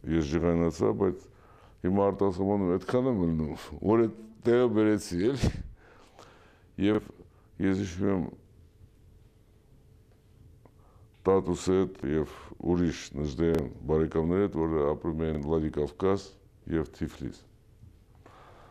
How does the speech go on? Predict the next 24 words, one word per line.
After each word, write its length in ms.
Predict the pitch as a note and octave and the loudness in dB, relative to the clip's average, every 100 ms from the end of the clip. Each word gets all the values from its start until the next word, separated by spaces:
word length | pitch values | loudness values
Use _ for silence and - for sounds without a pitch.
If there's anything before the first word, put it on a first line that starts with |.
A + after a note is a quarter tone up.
| - - - - | -20 -20 -20 -4
Իրանց 320 | F2 F2+ F2+ | 0 0 2
հետ 100 | F#2+ F2+ | 0 2
որ 100 | D#2+ | 0
հանդիպում 420 | D#2+ E2+ F2 - F#2 | 0 -2 -2 -2 -2
էի, 180 | A2 A2 - - - - - - - - - | 0 -2 -6 -16 -20 -20 -20 -20 -20 -16 -6
իրանք 220 | E2+ F2 E2 | -2 0 0
ասում 200 | D#2 C2+ | -4 -6
են, 80 | D2+ | -4
"Հա, 140 | F2 G2 F2+ | 0 2 0
դու 100 | D#2+ E2 | -2 -2
տենց 220 | F2 E2 - | -2 -2 -6
սուռ 260 | F2+ F#2 F#2 | -2 2 4
ես, 200 | F2 E2 - - - - - - - - - - | 2 0 -6 -20 -20 -20 -20 -20 -20 -20 -20 -8
դու 180 | F2 E2+ | 0 2
հարաբաղցի 640 | E2 E2+ D#2+ E2+ - - F#2 | 4 4 2 0 -2 -2 0
ես", 280 | F#2 F2 - - - G2 | 2 0 -6 -16 -4 -4
ինքը 220 | F2 G2 | 0 0
ինձ 160 | F2+ - E2+ | -2 -4 -2
մեղադրում 420 | F#2 F#2+ G2 F2 | 0 2 2 0
է, 60 | E2+ | 0
որ 180 | D2+ D2 | 0 -2
ես 100 | C#2 | -2
հարաբաղցի 500 | D#2 D2 C#2 C2+ - | -2 -2 -2 -4 -10
եմ։ 100 | - | -6